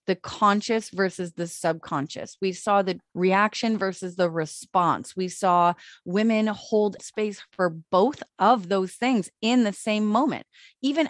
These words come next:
asking themselves questions. Am I reacting or responding? Am I proud of this?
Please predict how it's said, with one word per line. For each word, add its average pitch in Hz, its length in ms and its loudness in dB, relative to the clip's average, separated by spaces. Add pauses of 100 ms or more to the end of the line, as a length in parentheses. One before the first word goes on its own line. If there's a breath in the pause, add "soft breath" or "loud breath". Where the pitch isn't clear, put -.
asking 277 400 2
themselves 233 400 0
questions. 202 520 -4 (320 soft breath)
Am 262 280 4
I 196 340 0 (200)
reacting 208 440 0
or 214 80 2
responding? 202 720 -2 (280 soft breath)
Am 247 240 4
I 208 340 4
proud 294 300 2
of 220 140 -4
this? 170 360 -4